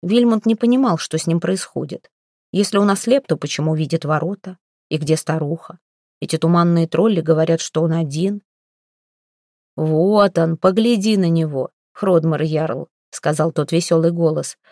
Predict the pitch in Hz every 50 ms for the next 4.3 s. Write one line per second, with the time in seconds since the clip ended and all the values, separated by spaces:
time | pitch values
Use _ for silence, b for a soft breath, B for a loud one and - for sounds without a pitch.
0 | b b b _ - 330 349 370 294 254 262 262 247 - 208 233 233 - - 185
1 | - - 165 165 180 165 175 175 175 165 160 - - 175 185 175 - - 127 -
2 | _ _ _ - - 180 175 165 160 - - 160 165 175 175 165 165 190 220 -
3 | 202 175 175 202 180 160 151 143 143 135 - - - 202 233 226 208 165 175 147
4 | 160 - - 127 131 139